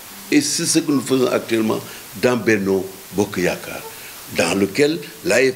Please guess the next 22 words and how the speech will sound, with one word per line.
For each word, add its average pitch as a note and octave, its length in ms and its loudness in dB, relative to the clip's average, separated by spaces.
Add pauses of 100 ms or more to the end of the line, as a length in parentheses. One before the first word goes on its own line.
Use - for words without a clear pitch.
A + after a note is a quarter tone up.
P B2 300 2
est, B2+ 280 4 (360)
et C#3+ 320 0
elle B2+ 200 2
y A2 80 0
restera. A#2 520 2 (920)
Aujourd'hui, C3+ 580 4 (220)
demain C#3 280 6
et C3+ 120 2
après-demain, B2+ 560 0 (720)
nous G2+ 100 2
resterons A#2+ 540 0 (300)
dans G#2+ 180 0
Benno G#2 400 2 (300)
Bokk - 180 -2
Yakaar. - 380 -2 (920)
Maintenant, - 400 0 (120)
quelles - 200 2
que - 120 -2
soient B2+ 240 2
les G#2 100 -4
circonstances, - 800 -8